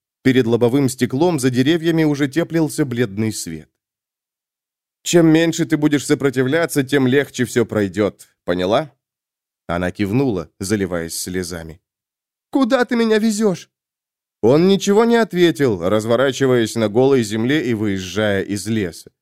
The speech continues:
Перед асфальтированной дорогой повернул руль вправо. Пока они ехали, поля вокруг медленно обретали цвет,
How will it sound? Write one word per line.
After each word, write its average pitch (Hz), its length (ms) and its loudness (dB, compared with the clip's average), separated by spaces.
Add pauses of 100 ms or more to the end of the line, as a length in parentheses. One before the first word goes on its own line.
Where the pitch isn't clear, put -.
(280)
Перед 110 240 2
асфальтированной 127 800 0
дорогой 131 460 2
повернул 131 540 0
руль 156 200 2
вправо. 110 560 -2 (420)
Пока 101 300 0
они 98 200 0
ехали, 104 440 -2
поля 170 340 0
вокруг 165 380 -2
медленно 170 520 0
обретали 151 460 -2
цвет, 135 480 -2